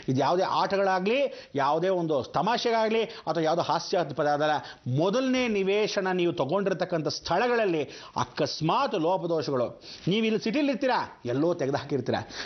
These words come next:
ಒಂದು ಸೈಟ್ ಅಕಸ್ಮಾತ್ ಲಾಟ್ರಿಲಿ ಬಂತು ಅಂತೀರಾ,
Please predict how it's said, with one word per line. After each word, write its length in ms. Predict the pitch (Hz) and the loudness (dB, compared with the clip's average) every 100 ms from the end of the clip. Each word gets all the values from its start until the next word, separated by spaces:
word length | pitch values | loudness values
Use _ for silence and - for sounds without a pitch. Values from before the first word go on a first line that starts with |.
| - | -2
ಒಂದು 200 | 170 190 | 0 2
ಸೈಟ್ 400 | - 226 320 269 | 0 0 0 0
ಅಕಸ್ಮಾತ್ 800 | 262 269 - 233 262 262 208 175 - - | -2 -2 -4 0 0 0 -2 -4 -8 -2
ಲಾಟ್ರಿಲಿ 340 | 151 185 214 | -2 0 0
ಬಂತು 260 | 180 180 190 | 0 0 0
ಅಂತೀರಾ, 260 | 175 160 | 0 0